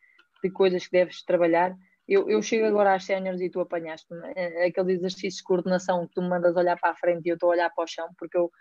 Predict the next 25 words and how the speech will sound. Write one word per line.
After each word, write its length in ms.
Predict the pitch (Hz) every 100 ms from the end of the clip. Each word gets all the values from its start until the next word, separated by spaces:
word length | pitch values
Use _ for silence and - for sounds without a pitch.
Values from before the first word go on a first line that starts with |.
| _ _
para 120 | 185
mim, 120 | 196
coordenar 380 | 190 190 190 185
braços 300 | 190 185 -
e 100 | 190
pernas 400 | 196 180 180 160
e, 280 | 180 180 185
e 60 |
olha, 160 | 180 180
e 100 | 190
tem 160 | 175 190
que 60 |
ser 100 | 202
olhar 220 | 202 202 190
para 120 | 202
o 40 |
chão, 200 | 254 247
porque 160 | 190 _
para 120 | 185
mim 100 | 190
é 40 |
muito 140 | 190 180
difícil, 420 | 190 - 185 175
lá 140 | 180 175
está. 260 | - 156